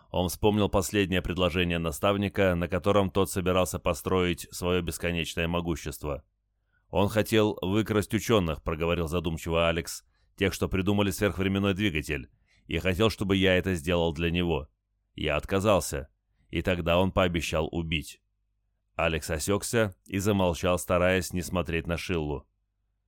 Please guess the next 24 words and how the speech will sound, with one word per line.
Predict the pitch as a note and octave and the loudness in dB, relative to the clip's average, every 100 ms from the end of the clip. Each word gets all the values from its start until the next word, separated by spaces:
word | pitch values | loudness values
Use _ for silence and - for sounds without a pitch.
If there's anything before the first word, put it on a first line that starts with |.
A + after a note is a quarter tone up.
| _ _ | _ _
«Вот | D2+ F2+ - | 0 0 2
именно», | B2+ A2 F#2 E2 D2 C2 - - | 2 2 0 -2 -4 -8 -14 -10
кивнул | F2+ E2 F2 E2 | -6 -2 -2 -2
Джаз, | D2+ F#2+ F#2 - | 2 2 0 -6
словно | - F2+ F2 | -2 0 0
давно | D#2+ D#2 E2+ D#2+ F#2 | -2 -2 -2 0 0
ждал | E2+ D#2+ F2 | 0 0 0
этого | E2+ F#2 F2+ | 0 0 0
ответа. | F2 F2 E2+ D#2 C#2+ - _ _ _ - | 0 0 -2 -4 -8 -10 _ _ _ -2
«Он | E2+ | 0
хотел | E2+ G2 G2 F#2+ | 2 0 2 2
выкрасть | G#2 G2+ G2+ - | 2 2 0 0
учёных, | G2 - G2+ D#2 C2+ - _ _ _ | -2 2 2 2 -4 -12 _ _ _
и | - | 0
он | E2+ F#2 | 2 2
это | F#2+ G2+ | 4 2
обязательно | F#2 F2+ F2 F2 F2+ G2 | 2 0 0 0 0 -2
попытается | G2+ A2+ G#2+ F2 D#2 D2+ F#2+ | -2 -2 -2 0 0 0 -4
сделать, | D#2+ F#2 D#2+ C#2 - _ _ | -2 0 0 -2 -10 _ _
с | - - | -14 -2
тобой | F#2 F2 E2+ E2+ F2+ _ _ | 0 2 2 2 -2 _ _
или | - E2 F2 | -4 0 0
без | F2 G2 | 0 0
тебя. | - G#2 E2 C#2 | 0 2 2 0